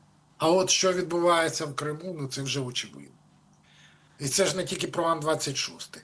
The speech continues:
Сьогодні два Ан-двадцять шостих, вчора два Б дві, ну, на днях, вчора два Б дванадцятих і два, е, гвинтокрили,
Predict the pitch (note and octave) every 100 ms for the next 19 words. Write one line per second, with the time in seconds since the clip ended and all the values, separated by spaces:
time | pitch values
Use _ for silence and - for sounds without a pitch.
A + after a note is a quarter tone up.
0 | - - - E3+ F3+ A3 F#3+ D3+ F3 D#3
1 | D3 D3 C#3 B2+ - A2+ - - B2+ -
2 | - - - - - - A3 G3+ D3+ E3+
3 | E3 D3 C3 B2+ - - - - - -
4 | - D3+ C#3 B2+ B2+ A#2+ - - - -
5 | - - F#3+ G3 D#3+ D3 F3+ E3+ E3+ C#3
6 | C#3+ C3 A#2+ - C3+ C3 C#3+ - - -
7 | - - D#3+ C#3 D#3 D#3 C#3 C#3+ C#3 C#3
8 | C#3 B2+ D#3 C#3 D3+ C#3 D3+ D#3 D3